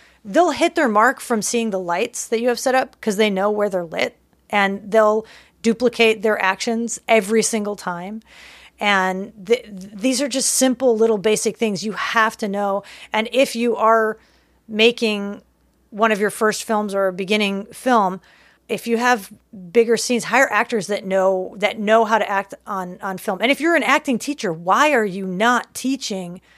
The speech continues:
continuity? These guys, these are actors who are in acting class, and they've been doing years of acting class.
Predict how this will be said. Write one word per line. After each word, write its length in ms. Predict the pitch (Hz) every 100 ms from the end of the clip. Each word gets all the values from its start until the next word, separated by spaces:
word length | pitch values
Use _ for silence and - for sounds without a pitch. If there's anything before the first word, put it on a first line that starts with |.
| _ _
continuity? 760 | - 226 196 226 233 180 - - _ _
These 200 | 294 320
guys, 300 | 381 339 262
these 180 | 294 370
are 100 | 359
actors 380 | 233 - 294 247
who 100 | 269
are 100 | 226
in 200 | 226 277
acting 320 | 214 240 320 269
class, 300 | 202 180 -
and 60 |
they've 80 | 240
been 80 | 240
doing 200 | 285 247
years 340 | 202 285 339
of 80 | 269 302
acting 320 | 285 311 277
class. 400 | - - -